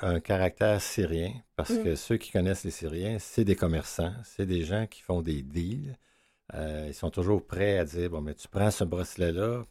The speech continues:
Speaker 1: plus,
Speaker 2: Mhm.
Speaker 1: euh, des boucles d'oreilles, plus, euh, autre chose, puis tout ça ensemble, je te fais un prix. » Puis là,
Speaker 2: Mhm.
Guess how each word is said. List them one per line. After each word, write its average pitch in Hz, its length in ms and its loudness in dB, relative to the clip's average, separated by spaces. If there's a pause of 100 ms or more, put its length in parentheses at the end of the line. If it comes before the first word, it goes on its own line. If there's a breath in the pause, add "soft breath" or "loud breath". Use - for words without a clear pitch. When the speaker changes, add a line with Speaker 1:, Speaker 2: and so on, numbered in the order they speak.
Speaker 1:
plus, 107 500 4
Speaker 2:
Mhm. 98 60 -2
Speaker 1:
euh, 80 80 -2
des 82 340 -6
boucles 87 220 0
d'oreilles, 98 520 0 (100)
plus, 107 460 0
euh, 73 200 -4 (400)
autre 85 220 2
chose, 113 500 4
puis - 180 -20
tout - 80 -20
ça 110 160 2
ensemble, 101 520 0
je - 80 -20
te 87 80 0
fais 92 140 0
un 80 100 2
prix. » 104 400 -8
Puis - 100 -4
là, 90 120 6
Speaker 2:
Mhm. 262 200 4